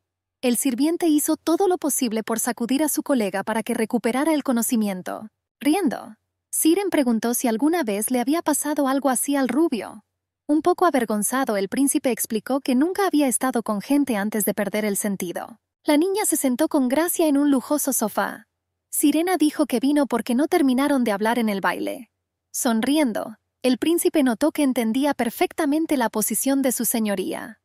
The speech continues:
Ricardo supuso que una propuesta tan inesperada confundió a la muchacha.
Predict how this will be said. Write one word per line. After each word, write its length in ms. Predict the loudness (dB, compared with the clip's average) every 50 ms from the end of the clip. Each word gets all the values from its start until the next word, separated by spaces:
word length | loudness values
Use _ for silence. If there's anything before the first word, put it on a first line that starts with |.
| _ _ _ -2
Ricardo 440 | 0 0 0 2 0 0 0 -2 -2
supuso 460 | 0 -2 0 0 0 0 0 -2 0
que 120 | 0 0
una 180 | 2 2 2 2
propuesta 500 | 0 -2 -2 0 -2 -2 0 -2 -2 -2
tan 160 | 0 0 0
inesperada 680 | 2 2 2 0 0 -2 -4 -2 -2 -2 -2 -2 -4 -4
confundió 560 | -4 -4 -4 -2 -2 -2 -2 0 0 -2 0
a 60 | 0
la 100 | 0 0
muchacha. 680 | 0 0 -2 -2 -4 -4 -4 -6 -8 -8 -10 -12 -14 -20